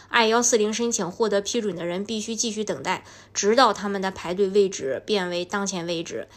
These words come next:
但自二零二三财年开始，由于E B one A和E B二签证越-，就是这个N R W的签证越来越受欢迎，签证公告日期也不再有效。随着越来越多的人去，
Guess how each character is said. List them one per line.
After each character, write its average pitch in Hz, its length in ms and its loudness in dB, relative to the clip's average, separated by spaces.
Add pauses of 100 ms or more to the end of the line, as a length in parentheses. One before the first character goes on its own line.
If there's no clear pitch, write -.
(300)
但 277 220 4
自 277 140 4
二 254 140 6
零 247 100 0
二 247 100 0
三 254 220 -2
财 233 140 -6
年 240 180 -2
开 240 220 -4
始， - 300 -4
由 208 180 4
于 240 100 0
E 240 160 -2
B 247 140 -2
one 233 260 2
A 233 160 2
和 208 520 -2
E 233 120 -2
B 240 200 -2
二 214 340 2
签 226 300 -4
证 202 260 -2
越-， 220 260 0 (220)
就 226 100 -4
是 214 160 0
这 202 140 2
个 190 160 0
N 226 180 -2
R 233 80 2
W 226 440 2
的 185 200 0 (340)
签 247 300 0
证 233 300 2
越 226 160 2
来 214 120 4
越 214 160 2
受 208 180 2
欢 214 260 0
迎， 180 340 -2
签 247 300 -2
证 226 180 0
公 233 160 -2
告 220 160 2
日 190 160 -4
期 208 320 0
也 175 220 -2
不 175 140 -6
再 190 140 0
有 165 140 -2
效。 196 300 0
随 - 240 0
着 226 100 6
越 240 160 4
来 208 140 2
越 214 160 2
多 220 180 2
的 202 140 2
人 175 200 -4
去， 190 360 0